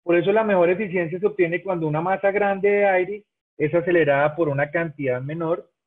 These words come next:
que una masa pequeña de aire siendo acelerada por una gran cantidad. Y eso es lo que hacen estos motores de high bypass. Es una, una forma de acelerar una gran masa de aire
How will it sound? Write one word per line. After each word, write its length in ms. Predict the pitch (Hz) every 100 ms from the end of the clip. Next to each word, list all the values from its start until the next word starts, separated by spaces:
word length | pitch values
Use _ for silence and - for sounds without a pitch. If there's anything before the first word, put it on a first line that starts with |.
| _ _ _ _
que 100 | 165
una 180 | 156 151
masa 360 | 156 160 170 170
pequeña 580 | 175 180 165 160 175
de 120 | 180 180
aire 340 | 165 165 180
siendo 300 | - 143 131
acelerada 480 | 139 143 120 117 120
por 180 | 143 117
una 240 | 110 120
gran 260 | 127 131 120
cantidad. 460 | 127 123 127 117 _ _ _ _
Y 140 | 175 185
eso 140 | 175
es 40 | 190
lo 160 | 202
que 100 | 208
hacen 400 | 185 170 185 202 -
estos 400 | 135 131 - 165
motores 400 | 208 302 311 208 - _ _ _ _ _ _ _ _ -
de 200 | 127 113
high 240 | 110 117
bypass. 420 | 135 147 202 180 - _ _ _ _ _ _ _ _ _ _ -
Es 140 | 160
una, 360 | 175 185 190 - -
una 500 | 175 180 185 196 _ _ -
forma 480 | 180 175 185 202 -
de 180 | 156 160
acelerar 440 | 156 147 139 135
una 180 | 135 139
gran 280 | 165 175 190
masa 320 | 202 202 208
de 60 |
aire 380 | 208 190 202 208